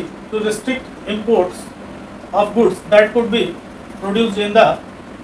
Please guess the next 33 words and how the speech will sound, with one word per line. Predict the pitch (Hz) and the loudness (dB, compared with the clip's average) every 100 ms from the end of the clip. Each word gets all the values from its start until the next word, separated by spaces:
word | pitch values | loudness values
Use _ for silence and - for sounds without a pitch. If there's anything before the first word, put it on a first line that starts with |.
| 156 | -2
domestic | 196 208 208 240 | 2 4 2 2
market | 208 202 202 - | 4 4 2 -4
with | 202 202 | -2 -2
a | 196 | 0
little | 202 233 | 0 4
or | 214 202 | 6 6
no | 190 214 202 | 2 -2 -2
competition | 185 180 - | -4 -8 -8
left। | 151 123 - - - - - - - - | -6 -8 -10 -14 -14 -16 -16 -16 -16 0
अब | 233 240 247 - - - - - - - - | 2 4 2 0 -14 -18 -16 -16 -16 -16 -4
गवर्नमेंट | 160 175 226 247 | 4 6 6 6
ने | 247 247 - - | 4 2 -2 -8
उस | 202 | -4
समय | 226 226 233 - - - - - - | 0 2 0 -6 -18 -18 -16 -14 -2
बैन | 170 208 | 2 4
कर | 226 | 4
दिया | 214 214 214 | 2 4 6
था | 208 - - - - | 6 4 -6 -16 -8
इंपोर्ट्स | 190 196 175 - | -6 0 0 0
को, | - - - - - - - - - - - 156 | -8 -14 -14 -14 -14 -14 -16 -16 -16 -16 -10 -2
जहाँ | 175 202 | 2 2
जो | 190 208 202 - | 4 4 2 -2
जिन | 165 220 | 0 0
चीज़ों | 214 196 226 | -2 -2 -4
का | - - 208 | -4 0 0
प्रोडक्शन | 185 180 175 208 | 2 0 2 -2
डोमेस्टिक | 202 - 160 180 185 233 | -4 -8 -2 -2 -2 -2
लेवल | 208 208 | 0 2
पर | 202 | 2
ज़्यादा | 170 165 196 | 2 6 8
हो | 185 | 6
रहा | 170 | 4
था | 135 | 0